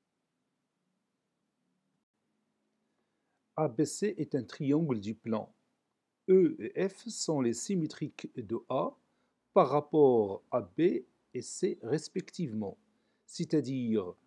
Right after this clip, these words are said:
B est le symétrique de A, ou bien E le symétrique de A par rapport au point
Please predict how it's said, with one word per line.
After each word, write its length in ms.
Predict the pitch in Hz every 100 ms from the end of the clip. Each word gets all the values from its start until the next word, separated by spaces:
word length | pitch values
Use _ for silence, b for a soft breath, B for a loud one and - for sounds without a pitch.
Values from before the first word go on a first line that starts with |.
| _ _ _
B 280 | 120 98 92
est 340 | 185 131 - 139
le 80 |
symétrique 840 | 135 - 151 143 - 151 131 - - _ _ _ _ _ _ _ _ _ _ _ -
de 400 | 107 127 135 -
A, 260 | 147 - - _ _ _ _ _ _ _ _ _ _ _ _ _ _ _ _ _ -
ou 80 | 123
bien 260 | 131 135 -
E 300 | 190 143 95 _
le 100 | 131
symétrique 540 | 117 - 139 - 143 101
de 140 | 120 -
A 100 | 131
par 220 | - 107
rapport 340 | 107 - 123
au 60 | 110
point 280 | - 117